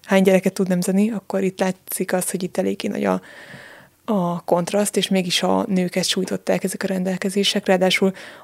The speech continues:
olyan abortuszokat végrehajtani nők, nem, akik nem akartak ebben részt venni, az borzasztóan nagy.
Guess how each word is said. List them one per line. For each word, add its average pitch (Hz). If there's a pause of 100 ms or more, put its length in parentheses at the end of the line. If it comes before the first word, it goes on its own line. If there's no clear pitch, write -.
olyan 185
abortuszokat 180 (200)
végrehajtani 185 (120)
nők, 175
nem, 185
akik -
nem 185
akartak 185
ebben 185
részt 190
venni, 196
az 185
borzasztóan 180
nagy. 175